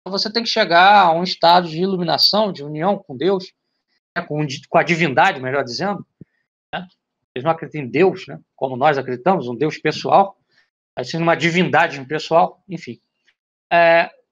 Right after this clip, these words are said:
então, você unindo-se a essa divindade, ou chegando ao nirvana, que é o caso do budismo, você se liberta do ciclo das reencarnações.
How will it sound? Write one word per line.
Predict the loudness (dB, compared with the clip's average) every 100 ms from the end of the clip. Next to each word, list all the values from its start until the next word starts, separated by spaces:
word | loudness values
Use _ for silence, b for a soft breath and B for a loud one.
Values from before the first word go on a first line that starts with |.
| _ _ _ _ _
então, | -4 0 2
você | 2 2 0 -2 _ _ -8
unindo-se | -4 0 0 0 -4 -8 -14 -14 -16 -20 _ -6
a | -2 -2
essa | -4 -4
divindade, | -2 0 4 4 2 -2
ou | -4
chegando | -4 -4 -4
ao | 0
nirvana, | 0 2 2 0
que | -2
é | -2
o | -2
caso | -2 -4
do |
budismo, | -4 -4 -2 0
você | 2 2
se | 0
liberta | -2 0 0 -2
do | -6
ciclo | -6 -8 -6
das | -4 -2
reencarnações. | -2 -4 -4 -4 -4 -4